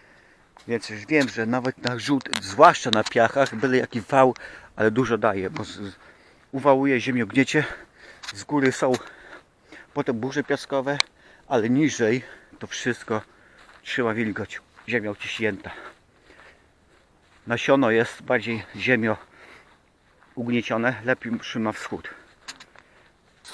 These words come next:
No tutaj coś mi wychodzi takie zielone w tym łubinie.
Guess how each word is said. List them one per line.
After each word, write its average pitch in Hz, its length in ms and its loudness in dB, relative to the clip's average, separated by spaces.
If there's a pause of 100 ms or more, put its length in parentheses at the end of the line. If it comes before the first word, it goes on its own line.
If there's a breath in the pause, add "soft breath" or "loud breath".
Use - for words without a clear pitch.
(260)
No 107 100 -4
tutaj 165 360 -6
coś - 240 -16
mi 131 80 -8
wychodzi 117 420 -6
takie 101 220 -12
zielone 107 540 -4 (1080)
w - 100 -20
tym 120 160 -12
łubinie. 113 500 -8